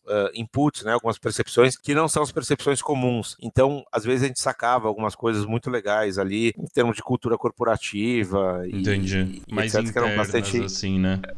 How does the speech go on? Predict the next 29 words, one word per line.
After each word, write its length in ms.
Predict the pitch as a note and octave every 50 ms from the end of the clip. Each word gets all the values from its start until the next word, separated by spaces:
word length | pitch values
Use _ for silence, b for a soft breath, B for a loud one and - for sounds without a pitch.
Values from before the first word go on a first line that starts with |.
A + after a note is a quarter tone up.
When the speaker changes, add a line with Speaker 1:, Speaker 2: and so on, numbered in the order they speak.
| - -
Speaker 1:
É, 480 | - - G#2 G#2 G2+ G2 G2 F#2 E2+ - - - - -
essas 260 | - - G2+ G2+ - A#2+
percepções 500 | - - C3 - - C3 - - B2+ A#2+
sempre 480 | - C3+ C3 B2 - C#3 C3 C3 A#2 - -
nos 200 | A#2 A#2 A2+ -
foram 260 | - - B2 A#2 A2+
bastante 420 | A2 A2 G#2 - A#2+ A2+ - -
úteis. 400 | A#2 G#2 G2 - A2 G2+ - -
Então, 160 | G2 - B2+ B2+
até 180 | B2+ - D3+
hoje 320 | C#3 C3 C3+ C#3 C3+ A2+ B2
a 40 |
gente 180 | A#2+ G#2+ - -
gostaria, 600 | - A#2 G#2+ - A#2 A2+ A2 A2+ A2+ A2 G#2+ G2 -
a 40 | A2+
gente 160 | A#2 A#2 A#2+
gosta, 380 | - A#2+ A#2+ A#2+ A2+ - -
né, 140 | G2+ G#2 G#2+
de 80 | G2+ -
conversar 400 | - A#2+ A2 G2+ - - B2 G#2+
com 100 | - -
muita 220 | A2 G#2+ - G#2
gente. 340 | F#2 G2 F2+ E2 - - - - -
Speaker 2:
É, 360 | F#2+ A#2 A#2 A#2 A#2 A#2 - -
e, 440 | G#2 B2 B2 B2 B2+ B2 - A2+ A#2
e 60 | A#2+
aí, 400 | A#2 A#2 A#2 A#2+ B2+ C3+ C#3+ -
essa 320 | - B2 B2 B2 - C#3 A#2+
parte, 760 | - - B2+ A#2+ B2 C3 B2 - - D3 B2+ B2 A#2+ B2 -